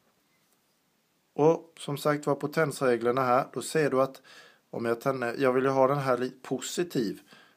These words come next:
Ja, då kan jag ju skriva tillbaks den som vi hade den från början.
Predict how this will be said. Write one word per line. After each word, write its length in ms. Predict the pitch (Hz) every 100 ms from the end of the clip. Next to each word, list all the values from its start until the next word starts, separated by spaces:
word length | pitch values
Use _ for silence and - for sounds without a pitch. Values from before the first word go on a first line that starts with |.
| _
Ja, 220 | - 113 123
då 120 | 110
kan 160 | 120
jag 120 | 120 127
ju 60 |
skriva 360 | 131 147 143 147
tillbaks 640 | 156 151 120 95 - -
den 140 | 151 151
som 180 | 151 156
vi 80 |
hade 300 | 156 160 110
den 160 | 107 120
från 200 | - 151
början. 500 | 175 123 101 98 104